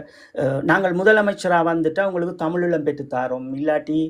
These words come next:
நாங்கள் உங்களுக்கான ஒரு தீர்வை வச்சு தருவோம் என்றதெல்லாம் உங்களுக்கு அது ஒரு பொய்க்கதைகள். ஒரு அரசியலை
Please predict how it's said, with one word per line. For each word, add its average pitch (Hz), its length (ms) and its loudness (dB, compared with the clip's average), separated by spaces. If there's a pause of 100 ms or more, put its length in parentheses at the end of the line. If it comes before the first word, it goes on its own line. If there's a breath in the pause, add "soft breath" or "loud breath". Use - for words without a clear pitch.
(240 loud breath)
நாங்கள் 156 340 2
உங்களுக்கான 156 480 4
ஒரு 151 180 0
தீர்வை 196 400 0
வச்சு 147 260 -2
தருவோம் 135 380 -6
என்றதெல்லாம் 131 540 -8
உங்களுக்கு 202 360 -4
அது 233 100 0
ஒரு 247 160 -2
பொய்க்கதைகள். 185 640 -2
ஒரு 139 240 -4
அரசியலை 240 880 2